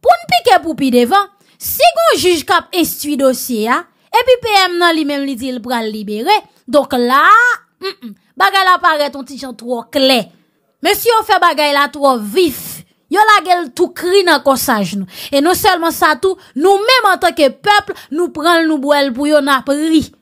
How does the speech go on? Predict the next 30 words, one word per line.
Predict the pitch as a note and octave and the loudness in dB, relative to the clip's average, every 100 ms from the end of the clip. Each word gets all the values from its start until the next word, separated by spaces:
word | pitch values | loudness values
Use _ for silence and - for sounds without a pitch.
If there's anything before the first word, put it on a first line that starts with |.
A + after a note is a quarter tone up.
| _ _ - | _ _ -4
Antouka, | B3 E4 C4+ - D4+ - _ _ _ A3 | 0 0 0 0 -2 -4 _ _ _ -4
dèfwa | D#4 D#4+ - E4+ G4 F#4+ | -2 -2 -2 2 2 2
nan | F4 | 2
lavi | E4+ C#4+ B3+ E4+ - - | 2 2 0 -2 -2 -4
nou, | E4+ | -2
konn | F4+ D#4+ D4+ | 0 0 0
kanpe, | D4 C4+ D4+ | -2 2 2
n | C#4 | 2
ap | A#3 A#3 | 0 -2
ri | B3+ B3+ | -2 -2
nan | A#3+ | 0
malè | A#3+ A#3 G#3+ C4 | 0 2 2 2
nou | A#3 G#3 G3 | 0 -2 -4
ankò. | F#3 - - _ _ _ G#4+ | -6 -10 -18 _ _ _ 0
E | C#5+ C#5+ | 2 0
medam, | - F#4+ A#4 A#4 | 0 2 2 2
madmwazèl | A#4 G4+ G4+ D#4+ F4 D4+ | 2 2 0 2 0 2
e | D4 | 0
mesye. | C4+ A#3+ - F4 F#4+ F#4+ _ _ - | 0 -2 -2 0 0 -2 _ _ -4
Nan | D4+ G4+ G4+ | 2 2 2
pati | G#4+ G4+ - A#4 G#4 | 2 2 0 -4 2
ou | G4+ | 4
wè, | F#4+ D#4+ | 4 2
jij | C4 D4+ B3+ | 0 -2 0
la | C4+ C4 | 2 2
ye | B3 A#3 | 2 2
la, | B3 D4+ E4 | 2 2 0
kite | D#4+ D#4+ B3 F4 D4 | -2 -6 -2 0 0
biwo | D4+ D4+ B3 C4 C#4+ | 0 0 2 4 4
l, | D#4 | 2